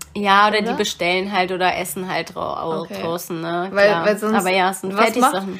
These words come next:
Speaker 2: was macht man denn, wenn man's nicht verträgt? Also zum Beispiel, ich könnte das gar nicht alles
Speaker 1: Ja, ich
Speaker 2: essen.
Speaker 1: weiß.
Speaker 2: Also was macht man denn
Speaker 1: Weiß
Speaker 2: dann
Speaker 1: ich
Speaker 2: so?
Speaker 1: nicht, dann kochst du halt frisch, ne? Dann muss man das ja machen, aber
Speaker 2: Also dann würde das einfach umgestellt werden.
Speaker 1: Oder denen geht's halt schlecht und die haben keine Ahnung, warum, weil die da sich nicht drüber <laughs> informieren, warum es denen schlecht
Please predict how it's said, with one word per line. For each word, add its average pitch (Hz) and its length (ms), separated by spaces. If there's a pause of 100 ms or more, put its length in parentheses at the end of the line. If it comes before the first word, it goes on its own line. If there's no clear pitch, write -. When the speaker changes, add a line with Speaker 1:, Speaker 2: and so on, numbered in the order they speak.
(140)
Speaker 2:
was 247 140
macht 285 280
man 254 120
denn, 220 360
wenn 233 120
man's 240 220
nicht 247 180
verträgt? 208 540
Also 196 220
zum 202 160
Beispiel, 208 200
ich 208 120
könnte 233 260
das 208 200
gar 214 180
nicht 214 160
alles 202 160
Speaker 1:
Ja, 175 80
ich - 80
Speaker 2:
essen. 254 200
Speaker 1:
weiß. 202 300
Speaker 2:
Also 208 160
was 208 220
macht 254 340
man 392 220
denn 208 120
Speaker 1:
Weiß 226 140
Speaker 2:
dann 202 140
Speaker 1:
ich 196 80
Speaker 2:
so? 196 100
Speaker 1:
nicht, 196 400
dann 190 220
kochst - 260
du 277 60
halt 185 160
frisch, 185 340
ne? 196 120
Dann 175 160
muss 185 280
man 170 140
das 165 180
ja 156 100
machen, 156 420
aber 175 260
Speaker 2:
Also 165 100
dann 214 240
würde 202 320
das 196 200
einfach 190 200
umgestellt 180 460
werden. 190 100
Speaker 1:
Oder 190 200
denen 202 260
geht's 214 180
halt 220 140
schlecht 220 180
und 220 60
die 202 40
haben 196 120
keine 214 240
Ahnung, 220 240
warum, 202 260
weil 208 160
die 208 140
da 190 180
sich 202 220
nicht 214 200
drüber 247 180
<laughs> 311 140
informieren, 320 720
warum 311 320
es 302 160
denen 320 300
schlecht - 140